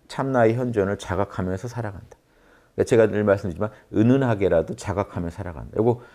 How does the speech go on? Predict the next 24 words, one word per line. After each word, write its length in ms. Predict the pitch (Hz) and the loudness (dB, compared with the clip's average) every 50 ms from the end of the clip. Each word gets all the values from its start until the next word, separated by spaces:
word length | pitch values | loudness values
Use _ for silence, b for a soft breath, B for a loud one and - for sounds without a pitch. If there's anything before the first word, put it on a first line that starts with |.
| B B B | B B B
카르마 420 | - - 170 180 185 170 160 143 | -8 -4 0 0 2 2 0 0
경영 340 | 123 - 110 104 107 107 107 | 0 0 0 0 0 0 -2
체계도 360 | - - 147 139 135 127 123 | -4 -8 -8 -6 -6 -6 -8
다 180 | - - - 107 | -10 -8 -6 -6
있습니다. 500 | 82 - - - 90 82 87 95 120 120 117 - - - - - | -6 -6 -6 -6 -6 -6 -6 -6 -8 -10 -12 -16 -20 -20 -14 -12
아주 220 | - 117 127 127 - - _ - | -8 -6 -6 -8 -8 -10 _ -16
카르마 380 | - - 190 196 208 175 151 - | -6 -2 -2 0 2 2 0 0
경영이 400 | 135 117 113 117 113 107 104 - | 0 0 0 0 0 -2 -4 -4
기본이니까요. 720 | - 120 113 131 139 131 117 101 87 - - 78 71 - - - b b b b b b b b b 104 | -2 -2 0 2 2 2 2 0 -2 -2 -2 -2 -2 -2 -4 -8 b b b b b b b b b 0
은은하게라도 840 | 104 117 135 147 165 165 165 160 147 135 127 123 113 107 104 113 | 2 2 4 4 4 4 4 4 4 6 6 6 6 6 6 2
참나의 460 | 107 - - 165 170 175 165 151 139 123 | 0 -2 -4 -4 0 2 4 4 4 4
작용을 400 | 123 110 101 110 104 101 98 92 | 4 2 4 4 4 4 2 2
느끼면서 480 | 98 - - 123 120 117 110 101 104 | 0 0 0 0 2 2 2 0 -2
살아가면 800 | 95 104 123 117 120 117 98 92 92 127 156 139 95 71 62 - - b b b b b b b b | -2 -2 2 2 4 4 4 4 4 6 4 4 2 0 -4 -10 -16 b b b b b b b b
남하고 460 | - 95 104 123 135 139 131 135 127 | 2 2 4 6 4 4 4 4 2
시비부터 540 | - - 190 180 175 151 143 - - 143 123 | 2 0 0 0 0 0 -2 -2 -2 -2 -2
싸우는 480 | 123 - 156 156 165 165 165 156 139 | 0 2 2 2 2 2 2 0 0
중에도 420 | 110 107 104 101 98 101 107 113 - | 0 0 0 2 2 2 2 0 0
정신을 640 | - - 101 104 104 123 120 117 113 107 - - - | 0 -2 -2 -2 0 0 2 2 2 0 -2 -4 -10
퍼뜩 280 | - 139 - - 143 | -14 -8 -6 -6 -6
차릴 280 | - - 160 147 143 139 | -4 -6 -8 -8 -8 -10
수 140 | - - 90 | -12 -10 -10
있단 260 | 82 - 92 92 90 | -8 -6 -6 -6 -6
말이죠. 320 | 76 65 - - _ _ | -6 -10 -10 -14 _ _